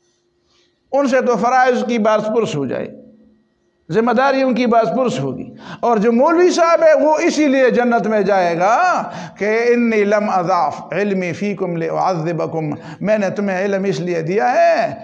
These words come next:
نہیں دیا ہے کہ تمہیں سزا دوں، یہ علم دینا اس بات کی دلیل ہے کہ تمہیں سزا سے میں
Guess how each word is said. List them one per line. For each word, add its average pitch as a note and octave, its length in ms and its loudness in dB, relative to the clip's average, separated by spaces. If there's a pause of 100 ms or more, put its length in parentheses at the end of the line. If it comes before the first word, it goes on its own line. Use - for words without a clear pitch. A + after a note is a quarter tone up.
نہیں C#4+ 220 -2
دیا A#3+ 260 2
ہے F#3 120 0
کہ E3+ 100 -4
تمہیں F3 260 -2
سزا D#3 380 -2
دوں، D3 340 -6 (180)
یہ F3 240 -2
علم F#3 240 -2
دینا G#3+ 320 2
اس F3+ 180 -2
بات F3 320 0
کی D#3+ 120 -4
دلیل F3+ 440 -2
ہے E3+ 220 0
کہ - 160 -6
تمہیں D#3 240 -6
سزا D3 340 -4
سے D#3 140 -6
میں A3 320 -4